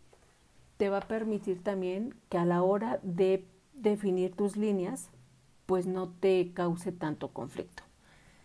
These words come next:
Ya sea que lo hagas con el perfilador, la esfera, o inclusive, este, puedes trabajar también con una pata de cabra, ¿sale? Y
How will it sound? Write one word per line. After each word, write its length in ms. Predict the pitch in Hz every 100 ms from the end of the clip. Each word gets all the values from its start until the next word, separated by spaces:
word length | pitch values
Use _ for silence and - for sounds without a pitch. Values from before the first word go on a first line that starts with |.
| _ - _ -
Ya 160 | 302
sea 200 | 302 277
que 120 | 269 233
lo 120 | 185
hagas 200 | 190 196
con 240 | - 208
el 100 | 202
perfilador, 1120 | 190 160 156 131 139 131 151 175 185 185 185 190 - - - -
la 100 | 170
esfera, 880 | 165 - 196 196 202 202 196 190 208 - - - - - - - - - _ -
o 260 | 202 208
inclusive, 880 | 208 214 208 214 214 247 240 240 302 -
este, 460 | 180 175 - 175
puedes 380 | 170 190 190 196
trabajar 520 | - 156 151 185 165
también 500 | - 165 165 170 175
con 920 | 175 180 185 190 196 202 208 208 302 - - _ _ -
una 260 | 196 180
pata 280 | 175 156 147
de 80 | -
cabra, 260 | - - - - -
¿sale? 360 | - 135 254 - - - - _ - - - - - _ - - - - - - - _ - - - - - - - - - - -
Y 500 | 220 247 254 302